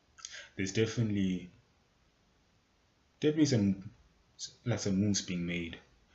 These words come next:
in the world in terms of, um, in terms of,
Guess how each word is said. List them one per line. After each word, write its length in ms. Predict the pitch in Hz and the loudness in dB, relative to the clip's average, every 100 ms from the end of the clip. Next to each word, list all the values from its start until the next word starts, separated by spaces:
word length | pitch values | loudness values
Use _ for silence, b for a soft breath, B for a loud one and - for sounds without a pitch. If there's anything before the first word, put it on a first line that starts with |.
| B B - | B B 0
in 120 | 107 | 2
the 80 | 90 | 2
world 300 | 87 90 87 | 0 -2 -4
in 100 | 87 | -6
terms 320 | 95 90 87 | -6 -6 -8
of, 420 | 80 82 - - _ _ _ - | -10 -12 -14 -16 _ _ _ -14
um, 640 | - 139 139 135 139 139 - _ _ _ _ _ _ _ _ _ B B B _ | -10 -8 -8 -10 -14 -16 -20 _ _ _ _ _ _ _ _ _ B B B _
in 120 | 95 | -6
terms 300 | 92 98 95 | -4 -2 -2
of, 140 | 87 | -4